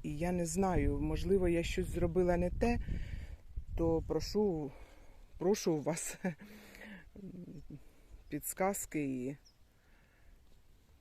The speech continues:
що я зробила. Ну, хто, хто вирощував, розкажіть, будь ласка, х-, що я, може, зробила не те, або, може, не, не там посадила, не знаю. Ну, у мене вона і тут росте, і росте ось,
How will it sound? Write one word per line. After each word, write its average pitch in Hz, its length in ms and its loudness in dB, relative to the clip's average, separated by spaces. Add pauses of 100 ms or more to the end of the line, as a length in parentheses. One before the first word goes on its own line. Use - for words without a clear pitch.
(120)
що - 240 0
я 156 120 6
зробила. 151 540 0
Ну, 202 280 2 (540)
хто, 160 440 4
хто 208 200 4
вирощував, 196 640 6
розкажіть, 175 560 2
будь 143 220 -6
ласка, 143 460 -4
х-, - 140 -20 (840)
що - 280 0
я, 156 160 4
може, 151 280 0
зробила 160 460 2
не 170 140 2
те, 156 260 4
або, 151 140 2
може, 156 360 0
не, 147 220 -2
не 151 240 0
там 165 220 0
посадила, 160 760 2
не 170 180 -2
знаю. 139 500 -2 (280)
Ну, 170 120 0
у 185 40 2
мене 185 240 4
вона 170 240 2
і 165 100 2
тут 254 260 2
росте, 143 540 -2 (520)
і 208 140 4
росте 190 580 2 (220)
ось, - 280 4